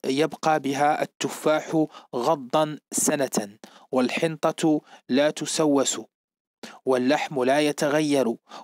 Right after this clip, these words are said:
ومن الروايات اللطيفة في هذا المجال أن صلاح الدين الأيوبي عندما أراد بناء قلعته في القاهرة لجأ إلى طريقة علمية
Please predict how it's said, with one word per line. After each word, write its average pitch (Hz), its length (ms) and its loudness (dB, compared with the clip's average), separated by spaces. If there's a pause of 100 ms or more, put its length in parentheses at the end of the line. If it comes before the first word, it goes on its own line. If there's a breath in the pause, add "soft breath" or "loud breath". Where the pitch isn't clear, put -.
ومن 131 240 -2
الروايات 123 720 2
اللطيفة 151 560 0
في 135 340 -4
هذا 135 260 0
المجال 156 640 0 (300 loud breath)
أن 135 220 -2
صلاح 131 440 0
الدين 151 420 -2
الأيوبي 139 760 -2 (320 loud breath)
عندما 120 600 0
أراد 147 360 0
بناء 151 640 0 (1200)
قلعته 147 560 0
في 156 140 -2
القاهرة 143 840 0 (240 loud breath)
لجأ 151 480 0
إلى 127 220 -2
طريقة 143 680 0
علمية 127 540 -2